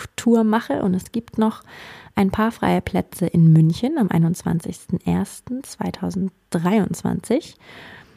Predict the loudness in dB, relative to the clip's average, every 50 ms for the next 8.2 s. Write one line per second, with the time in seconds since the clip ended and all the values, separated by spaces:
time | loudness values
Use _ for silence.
0 | _ _ _ 2 4 6 6 6 6 4 2 -2 -4 -2 -2 -2 2 2 2 4
1 | 4 4 4 2 2 0 0 0 2 0 -2 -4 -8 -8 _ 0 2 2 2 0
2 | -2 _ -8 -8 -8 -8 -2 -2 0 0 2 -2 -2 -2 -4 -6 -6 -6 -4 -4
3 | -6 -6 -4 -6 -6 -4 -4 -4 -4 -6 -8 -8 -6 -4 -4 -4 -6 -6 -10 -12
4 | -10 -12 -14 -16 -10 _ -6 -6 -6 -6 _ _ _ _ -6 -2 0 0 2 2
5 | 2 0 0 -2 -4 -2 -2 -2 -4 -6 -6 -4 -2 -2 -2 -2 -4 -8 -8 -10
6 | -2 0 2 2 2 0 -2 -8 -20 _ -4 -2 0 2 2 2 0 0 -4 -2
7 | -4 -4 -4 -2 _ -2 -2 -2 -4 -6 -4 -6 -6 -6 -4 -6 -8 -8 -6 -4
8 | -2 -2 -2